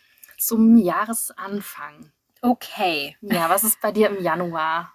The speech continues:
Speaker 1: zweitausenddreiundzwanzig passiert?
Speaker 2: Hm, da hatte ich ein großes Thema und zwar,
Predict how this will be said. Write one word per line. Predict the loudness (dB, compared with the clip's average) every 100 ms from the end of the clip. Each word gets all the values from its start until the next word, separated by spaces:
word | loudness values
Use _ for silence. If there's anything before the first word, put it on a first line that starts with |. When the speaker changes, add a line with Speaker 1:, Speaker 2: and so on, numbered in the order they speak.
| _
Speaker 1:
zweitausenddreiundzwanzig | -10 -10 -10 -14 -14 -10 -8 -10 -12 -12 -14 -16
passiert? | -12 -10 -10 -12 -20 _ _ _ _ _
Speaker 2:
Hm, | 0 2
da | 2 2
hatte | 0 -2
ich | -12
ein | -4 -2 2 2 2 _ _
großes | -10 0 2 2 -2 -8 -10
Thema | -6 0 2 4 6
und | 4 2
zwar, | 0 0 2 2 0 -4